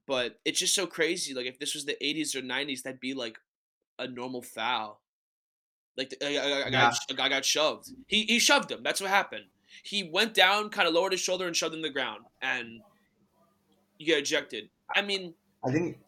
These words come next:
Speaker 2: I think that's the hard part about all this, like, intent calls, right? Like,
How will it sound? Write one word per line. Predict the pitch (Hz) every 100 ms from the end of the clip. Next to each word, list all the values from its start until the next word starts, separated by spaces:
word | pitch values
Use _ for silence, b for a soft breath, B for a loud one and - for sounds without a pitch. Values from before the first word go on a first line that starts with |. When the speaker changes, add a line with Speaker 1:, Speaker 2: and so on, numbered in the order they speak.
| _ -
Speaker 2:
I | 123
think | 147 156
that's | 135
the | 147
hard | 120 110 117
part | 120
about | 110 110
all | 104
this, | 104 107 -
like, | 101 95 -
intent | 113 104 107 104 101
calls, | 104 85 -
right? | 92 110
Like, | 120 -